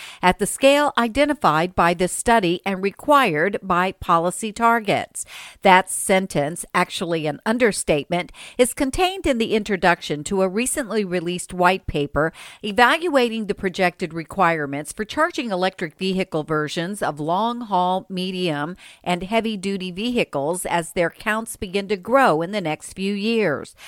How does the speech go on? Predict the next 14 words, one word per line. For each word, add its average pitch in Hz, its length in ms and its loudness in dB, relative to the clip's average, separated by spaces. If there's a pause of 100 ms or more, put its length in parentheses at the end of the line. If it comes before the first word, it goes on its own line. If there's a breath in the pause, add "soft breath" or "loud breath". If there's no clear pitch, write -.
(360 loud breath)
Batteries 180 640 4
in 147 160 -2
long-haul 165 520 0
trucks - 560 0
will 202 340 4
require 156 580 0
many 208 360 -2
times 233 420 -2
the 196 100 -4
power 185 400 2
needed 151 520 -2
by 160 240 0
personal 185 560 -6
vehicles. 208 720 -2